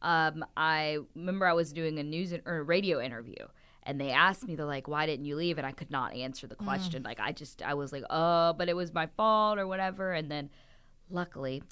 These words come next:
Speaker 1: when I was in my program, um, God spoke to me, "It wasn't your fault because you didn't know any better."
Speaker 2: Right.
Speaker 1: And, you know, I didn't know. He was an adult. He should have known. He should have
Speaker 2: Amen
Speaker 1: known
Speaker 2: to
Speaker 1: better.
Speaker 2: that.
Speaker 1: He is at fault. Like, there's
Speaker 2: Amen.
Speaker 1: no way as a kid that I could have the ability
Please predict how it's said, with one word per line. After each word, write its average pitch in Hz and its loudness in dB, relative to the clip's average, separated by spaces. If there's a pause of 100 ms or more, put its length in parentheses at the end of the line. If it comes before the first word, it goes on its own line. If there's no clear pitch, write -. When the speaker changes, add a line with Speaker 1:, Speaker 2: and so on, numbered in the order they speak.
(200)
Speaker 1:
when 175 2
I 165 6
was 175 4
in 175 2
my 160 2
program, 165 2
um, 151 -2
God 156 2
spoke 165 -2
to 165 -8
me, 151 -4
"It 147 -6
wasn't 156 -4
your 143 -8
fault 156 -2
because 156 -10
you 147 -14
didn't 139 -8
know 139 -4
any 127 -6
better." - -14
Speaker 2:
Right. 170 -4
Speaker 1:
And, 151 0 (120)
you 160 -2
know, 139 0
I 165 8
didn't 160 0
know. 156 2
He 220 2
was 220 4
an 175 -2
adult. 156 2
He 233 2
should 151 -2
have 139 -6
known. - -10 (120)
He 285 6
should 240 2
have 233 4
Speaker 2:
Amen 196 4
Speaker 1:
known 220 4
Speaker 2:
to 202 0
Speaker 1:
better. 120 4
Speaker 2:
that. 160 4 (100)
Speaker 1:
He 240 2
is 180 0
at 156 2
fault. - -8 (220)
Like, 180 0
there's 220 6
Speaker 2:
Amen. 226 6
Speaker 1:
no 226 10
way 214 8
as 170 0
a 175 -6
kid 180 0
that 160 0
I 165 2
could 175 -2
have 165 2
the 160 -4
ability 151 -2